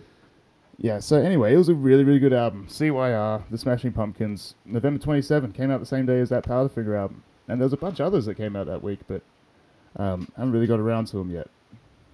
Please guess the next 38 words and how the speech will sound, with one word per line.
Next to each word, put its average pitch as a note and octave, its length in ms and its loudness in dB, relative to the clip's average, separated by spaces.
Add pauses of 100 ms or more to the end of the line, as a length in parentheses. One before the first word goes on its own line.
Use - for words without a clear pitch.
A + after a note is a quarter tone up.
(140)
Been F#2 140 -12
a - 20 -10
little F#2+ 120 -6
bit - 260 -12
busy F#2+ 320 -12 (420)
and F#2 100 -14
so F#2 180 -12
on. F2+ 160 -12 (1000)
Uh, A2 240 -4 (360)
but - 80 0
along G3+ 180 0
the C#3+ 60 2
week, A2+ 180 0
I B2+ 60 0
did D#3+ 200 -2
see D3 140 -4
a B2+ 100 0
lot B2+ 140 -2
of A2+ 300 -6
controversy A#2+ 500 -4
going A2 300 -2
on, G#2 180 -2 (1120)
uh, G2 120 0
with G#2 160 0
Steph - 260 -2
Carpenter B2 460 0
from F#2 160 -8
the G#2 80 -2
Deftones. G2+ 640 -4 (1200)
Uh, F#2 440 -4 (420)
for - 80 -14
those E2+ 240 -6
of E2+ 60 -10
you F2+ 60 -4
who F#2 60 -2
don't G2 180 -2
know, B2+ 200 2
he's G#2 300 -4